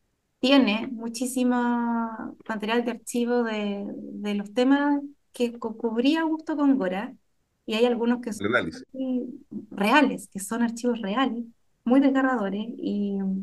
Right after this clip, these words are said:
Speaker 1: y uno pensaría que después de los cincuenta años lo que hubiésemos, hubiese habido como una especie de consenso de que los derechos humanos deben ser condenados sí o sí, las violaciones a los derechos humanos, perdón.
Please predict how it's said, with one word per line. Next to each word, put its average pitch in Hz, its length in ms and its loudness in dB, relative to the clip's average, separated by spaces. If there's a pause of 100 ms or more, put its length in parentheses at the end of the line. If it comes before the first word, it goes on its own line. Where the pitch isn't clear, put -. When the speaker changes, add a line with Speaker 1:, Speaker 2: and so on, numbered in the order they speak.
(500)
Speaker 1:
y 190 120 0
uno 277 180 8
pensaría 269 640 4
que 254 320 4
después 220 360 2
de 262 80 4
los 240 220 0
cincuenta 233 540 0
años 240 260 2
lo 214 100 -6
que 208 120 -4
hubiésemos, 226 680 -4 (200)
hubiese 233 400 4
habido 240 260 4
como 233 180 0
una 226 120 -2
especie 240 360 2
de 226 120 -2
consenso 226 600 -2
de 226 120 0
que 208 120 -4
los 208 120 -2
derechos 214 360 -6
humanos 226 380 -4
deben 214 180 -6
ser 226 220 -10
condenados 214 520 -4
sí 220 140 -8
o 208 40 -4
sí, 196 340 -6 (300)
las 196 120 0
violaciones 214 480 2
a 208 40 2
los 196 120 0
derechos 175 360 -2
humanos, 165 340 -6
perdón. - 340 -16